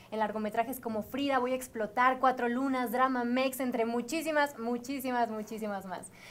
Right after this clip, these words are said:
Su trabajo ha sido proyectado en festivales internacionales como Cannes, el Chicago Film Festival, por solo mencionar algunos. Y por supuesto que en televisión no se queda atrás, con series como Soy tu fan,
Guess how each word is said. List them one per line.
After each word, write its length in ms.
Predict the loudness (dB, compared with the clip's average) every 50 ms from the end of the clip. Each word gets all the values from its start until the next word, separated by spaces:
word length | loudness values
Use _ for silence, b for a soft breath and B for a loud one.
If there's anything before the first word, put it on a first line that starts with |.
| B B B B
Su 120 | -2 2
trabajo 380 | 4 8 10 12 12 12 10 8
ha 40 |
sido 220 | 6 4 2 -2 -2
proyectado 400 | -2 -4 -4 -4 -2 0 0 0
en 60 | 2
festivales 520 | 2 0 -2 0 2 2 2 2 0 0 0
internacionales 1040 | 2 2 2 4 2 2 2 2 4 2 2 2 2 0 0 0 0 0 -2 -4 -4
como 280 | -6 -4 -4 -4 -2
Cannes, 400 | 2 2 2 2 2 -2 -4 -4
el 100 | -6 -6
Chicago 480 | -6 -8 -6 -2 0 0 2 2 2 2
Film 320 | 2 0 -2 -2 -2 0
Festival, 540 | 2 2 2 2 0 -4 0 2 2 2 0
por 220 | -2 -4 -4 -4 0
solo 380 | 2 2 4 4 2 -2 -4 -6
mencionar 480 | -10 -12 -10 -10 -10 -8 -8 -6 -6
algunos. 380 | -6 -8 -8 -12 -14 -14 -16 -18 -20 _ _ _ _ _ _ -16
Y 40 | -8
por 180 | -2 -2 -2 0
supuesto 560 | -2 -4 -2 4 8 10 10 10 10 8 6
que 80 | 4 4
en 80 | 2
televisión 460 | 2 0 0 0 -2 -4 -4 -4 -2
no 80 | -2 -2
se 160 | -2 -4 -4
queda 160 | -2 0 0
atrás, 300 | 0 2 2 0 0 0 0
con 120 | -4 -4
series 280 | -4 -4 -6 -6 -6 -6
como 180 | -6 -6 -6
Soy 160 | -6 -6 -6 -6
tu 160 | -6 -6 -6
fan, 380 | -2 2 2 2 2 0 -6